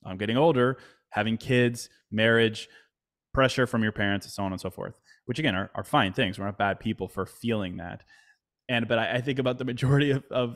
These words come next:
of conversations I have with people where in the, there's murkiness, there's mixed feelings, there's, there's lack of communication. It comes from our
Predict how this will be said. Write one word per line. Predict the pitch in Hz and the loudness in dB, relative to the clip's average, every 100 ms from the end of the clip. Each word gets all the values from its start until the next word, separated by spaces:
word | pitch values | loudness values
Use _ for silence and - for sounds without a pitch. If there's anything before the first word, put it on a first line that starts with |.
| - | -6
of | 120 117 | -6 -4
conversations | - 127 123 131 120 | 0 0 2 0 2
I | 117 | 2
have | 113 113 | 2 2
with | 117 | 0
people | 117 117 147 110 | -2 -2 0 2
where | 98 95 98 - | 2 0 -2 -8
in | - 101 | -8 -2
the, | 101 | -2
there's | 98 92 104 | -2 -4 0
murkiness, | 117 120 123 113 110 | 0 2 2 2 0
there's | 98 92 | -2 -8
mixed | 98 - - | -8 -10 -4
feelings, | 131 127 120 113 | 0 2 0 0
there's, | 98 95 - | -4 -6 -6
there's | 95 95 - - - - | -6 -6 -8 -18 -10 0
lack | 117 123 | 0 0
of | 117 - | -4 -2
communication. | 117 110 107 113 113 | 0 0 0 0 -2
It | 104 | -4
comes | - 151 139 - - | -2 -2 -4 -6 0
from | 123 120 113 - _ 107 | 2 2 0 -6 _ 0
our | 107 104 104 | 2 4 0